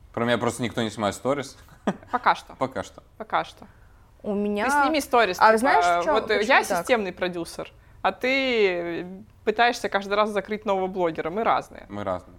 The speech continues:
Speaker 2: Да.
Speaker 3: Короче, это было реально очень клево,
Speaker 2: Да.
Speaker 3: а, обсудить
Speaker 2: Да.
Speaker 3: на камеру, что бесит. Ну, в условиях того, что бесит, это просто гипертрофированное, опять-таки, слово. Гиперуви-, мы увеличили это слово. На самом деле никто из нас не сидит,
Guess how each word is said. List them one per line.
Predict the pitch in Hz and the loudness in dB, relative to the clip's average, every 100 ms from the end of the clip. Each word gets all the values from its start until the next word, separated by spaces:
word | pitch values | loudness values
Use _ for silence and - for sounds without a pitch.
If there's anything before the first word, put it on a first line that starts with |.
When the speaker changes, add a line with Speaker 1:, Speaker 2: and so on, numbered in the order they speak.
| - | -18
Speaker 2:
Да. | 170 156 160 - - - | -8 -6 -6 -16 -20 2
Speaker 3:
Короче, | 294 330 392 | 6 6 6
это | 294 285 | 4 4
было | 302 285 | 6 8
реально | 262 302 269 | 8 6 6
очень | 240 226 - | 2 0 -2
клево, | 233 285 349 208 | 4 4 6 2
Speaker 2:
Да. | 175 160 | 0 -2
Speaker 3:
а, | 180 170 - | 2 2 4
обсудить | 190 - 226 247 | 0 -2 -4 -4
Speaker 2:
Да. | 320 | -4
Speaker 3:
на | 202 | 0
камеру, | 240 285 269 202 | 2 4 2 -2
что | - - 214 | -2 0 2
бесит. | 190 254 - 277 | 6 4 4 2
Ну, | 254 | 2
в | 208 | 2
условиях | 208 254 240 | 2 4 4
того, | - 240 | 4 4
что | 359 - | 4 2
бесит, | 196 294 - | 4 4 4
это | 233 - | -2 2
просто | 220 247 226 | 0 0 -2
гипертрофированное, | 180 214 190 - 214 302 339 233 | -2 -4 -4 -2 2 2 2 2
опять-таки, | 185 247 247 - | 2 2 0 -6
слово. | 208 226 185 170 | 0 4 4 4
Гиперуви-, | 180 214 233 214 208 | 2 0 4 2 4
мы | 233 254 | 4 6
увеличили | 262 277 269 269 175 147 | 6 6 4 4 -2 -4
это | - - | -6 -2
слово. | 180 151 - - - - | 0 0 -4 -16 -16 -16
На | |
самом | - 233 208 | 2 2 6
деле | 233 214 | 4 4
никто | 202 - | 0 2
из | 202 | 2
нас | 196 202 - | 2 -2 -2
не | 196 196 190 190 175 | -2 2 2 0 -2
сидит, | - 190 220 | -6 0 0